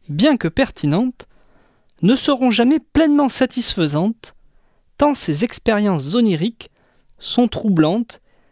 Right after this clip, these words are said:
et nous interpellent fortement. Je parle des grands rêves. Pour faire simple, ce sont des rêves tellement marquants, quel que soit le scénario, que l'on n'a pas besoin de les écrire pour s'en souvenir,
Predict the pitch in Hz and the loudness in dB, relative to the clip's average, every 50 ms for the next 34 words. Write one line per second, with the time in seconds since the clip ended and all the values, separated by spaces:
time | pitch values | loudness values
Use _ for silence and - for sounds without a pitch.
0 | _ _ _ _ - 233 233 214 190 220 214 185 190 165 - - 277 254 - - | _ _ _ _ 2 2 2 4 2 0 0 0 -2 -2 0 0 -2 -2 0 0
1 | - 269 196 - - 151 143 - - - - - - - - - _ _ - - | -2 -2 -2 -2 -4 -6 -6 -8 -14 -20 -20 -20 -20 -20 -20 -20 _ _ -20 -20
2 | - - - - - _ _ _ _ _ _ _ - 156 160 185 175 - 277 262 | -20 -20 -20 -20 -20 _ _ _ _ _ _ _ -2 0 0 2 2 2 2 2
3 | 220 175 160 170 156 151 147 160 175 165 143 143 131 127 123 147 - _ _ _ | 2 0 0 0 0 0 0 0 0 0 0 -2 -4 -4 -8 -12 -18 _ _ _
4 | _ _ _ _ _ _ _ _ _ _ _ _ _ _ _ _ _ _ _ _ | _ _ _ _ _ _ _ _ _ _ _ _ _ _ _ _ _ _ _ _
5 | _ _ _ _ - - - 311 - - 269 226 - - 294 359 359 - - - | _ _ _ _ -6 -4 -2 0 0 0 0 0 0 0 -2 -2 -2 -4 -8 -14
6 | _ _ _ _ _ _ _ _ _ _ _ _ _ _ - - 247 226 - 311 | _ _ _ _ _ _ _ _ _ _ _ _ _ _ -6 -2 -2 0 2 2
7 | 277 294 294 330 311 - - - 294 277 269 320 311 269 220 226 247 - - - | 2 2 2 0 0 -2 -2 -2 0 2 2 2 2 2 2 2 0 -2 -4 -4
8 | - 175 175 254 - _ _ _ _ _ _ _ _ _ _ _ _ _ _ _ | -2 -2 -2 -2 -6 _ _ _ _ _ _ _ _ _ _ _ _ _ _ _
9 | _ - 339 302 247 - 262 233 - - 277 214 190 - - 247 220 202 165 160 | _ -2 -2 -2 0 -2 -2 -2 0 0 0 0 0 -2 -2 0 0 0 0 -2
10 | 151 170 220 277 - _ _ _ _ _ _ _ _ _ _ _ _ _ _ _ | -2 -2 -2 -4 -6 _ _ _ _ _ _ _ _ _ _ _ _ _ _ _
11 | _ _ _ - - 262 262 254 247 - - 294 247 247 226 240 277 254 220 208 | _ _ _ 0 2 2 4 2 2 2 0 0 0 0 0 2 2 2 2 2
12 | 214 190 208 220 - - 247 - - - 196 175 - 226 208 - - 180 156 147 | 0 0 0 -2 0 0 0 0 0 -2 -2 0 0 0 0 -2 -2 -2 0 0
13 | 143 156 196 208 - | 0 0 0 -2 -6